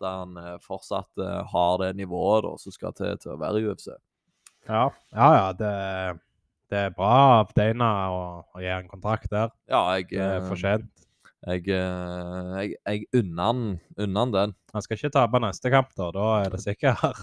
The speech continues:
Speaker 2: <laughs>
Speaker 1: Ja.
Speaker 2: rett ut igjen.
Speaker 1: Det kan jækla godt være.
Speaker 2: Men, ja. Brad, eh, Katona, han har jo sjuke stats, femten to.
Speaker 1: Femten to,
Speaker 2: Kan
Speaker 1: ja.
Speaker 2: være de to tapene der var de to første på U F C-kontrakten sist.
Speaker 1: Mm, nei,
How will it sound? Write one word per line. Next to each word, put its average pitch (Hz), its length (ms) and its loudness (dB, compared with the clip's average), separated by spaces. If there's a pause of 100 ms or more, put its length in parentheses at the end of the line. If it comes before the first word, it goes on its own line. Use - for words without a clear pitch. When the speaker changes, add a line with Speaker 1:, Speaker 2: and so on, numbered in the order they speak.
Speaker 2:
<laughs> - 160 -18
Speaker 1:
Ja. 98 260 4
Speaker 2:
rett 110 340 0
ut 127 180 0
igjen. 113 320 2
Speaker 1:
Det 95 160 -2
kan 117 220 -4
jækla 95 520 0
godt 110 220 2
være. 71 340 -6 (140)
Speaker 2:
Men, 90 340 -14 (540)
ja. 82 160 -12 (480)
Brad, 110 220 2 (100)
eh, 131 220 8
Katona, 123 720 2
han 110 60 -6
har 107 240 0
jo 160 280 -2 (300)
sjuke 127 400 -10
stats, - 540 -4
femten 107 440 -8
to. 135 280 0 (260)
Speaker 1:
Femten 107 400 -4
to, 127 160 -2
Speaker 2:
Kan - 100 6
Speaker 1:
ja. 113 120 6
Speaker 2:
være 120 180 6
de 120 160 2
to 120 320 -2
tapene 113 400 2
der 101 180 4
var 95 200 0
de 131 80 0 (160)
to 139 160 -6
første 98 440 -10
på 90 300 -8
U 87 80 -10
F 87 80 -8
C-kontrakten 95 720 -8
sist. - 400 -10 (840)
Speaker 1:
Mm, 180 920 -4
nei, 135 340 6